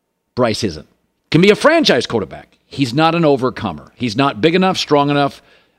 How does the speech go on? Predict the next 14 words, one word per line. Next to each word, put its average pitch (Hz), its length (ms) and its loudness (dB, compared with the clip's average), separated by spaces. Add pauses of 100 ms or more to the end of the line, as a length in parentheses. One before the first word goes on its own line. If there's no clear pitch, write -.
(200)
gifted 143 340 0
enough 127 400 -2 (200)
to 147 100 -2
be 131 100 0
an 123 160 -2
overcomer. 131 600 0 (240)
Bryce 190 280 4
Young, 123 460 2 (640)
C 202 160 0
J 185 180 4
Stroud, 120 420 0
four 202 440 4
backup 185 520 0
O-linemen, 151 640 0